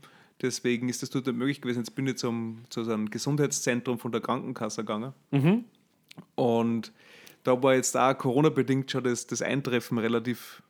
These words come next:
Speaker 1: komisch, weil du bist halt, es ist so ein, so ein, wie so eine Schiebetür, also vom, wie beim Biller halt. Und, ähm,
Speaker 2: <laughs>
Speaker 1: bin,
Speaker 2: Ein
Speaker 1: bin halt
Speaker 2: Windfang.
Speaker 1: da hingegangen, ist halt geheißen, ich bin zehn Minuten, also zehn Minuten vorher soll ich da sein, nicht länger, und hin und her gemacht mit, das passt mir eh gut.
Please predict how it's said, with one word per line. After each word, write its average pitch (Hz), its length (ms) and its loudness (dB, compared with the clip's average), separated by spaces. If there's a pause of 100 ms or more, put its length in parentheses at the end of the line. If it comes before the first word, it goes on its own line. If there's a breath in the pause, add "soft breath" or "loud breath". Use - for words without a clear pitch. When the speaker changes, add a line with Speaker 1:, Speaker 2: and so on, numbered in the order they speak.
(380)
Speaker 1:
komisch, 131 440 0
weil 120 120 4
du 117 100 2
bist 120 260 0
halt, - 300 -4 (120)
es 123 100 -6
ist 123 140 0
so 120 120 2
ein, 110 200 2
so 110 120 -6
ein, 110 280 -2
wie 113 80 -6
so 113 120 0
eine 107 140 0
Schiebetür, 143 500 0
also 107 240 0
vom, 101 320 -4
wie 120 100 -2
beim 110 160 0
Biller 139 300 4
halt. 143 180 0 (520 loud breath)
Und, 117 460 2
ähm, 117 340 4 (480 loud breath)
Speaker 2:
<laughs> - 500 -20
Speaker 1:
bin, 151 120 6
Speaker 2:
Ein 107 140 6
Speaker 1:
bin 139 180 8
halt - 20 10
Speaker 2:
Windfang. 143 140 8
Speaker 1:
da 131 60 8
hingegangen, 175 640 6 (120)
ist 135 200 0
halt 135 120 4
geheißen, 135 300 2
ich 131 140 -2
bin 131 180 0
zehn 135 200 2
Minuten, 139 520 0
also 117 220 0
zehn 127 160 0
Minuten 127 240 0
vorher 120 200 2
soll 123 120 0
ich 110 40 -8
da 131 140 0
sein, 139 240 0
nicht 110 140 0
länger, 135 300 0
und 123 100 -4
hin 120 100 -4
und 113 60 -2
her 123 120 2
gemacht 123 280 -4
mit, - 280 -10
das 113 140 -6
passt 117 320 -4
mir 117 80 -2
eh 135 60 -2
gut. 170 220 0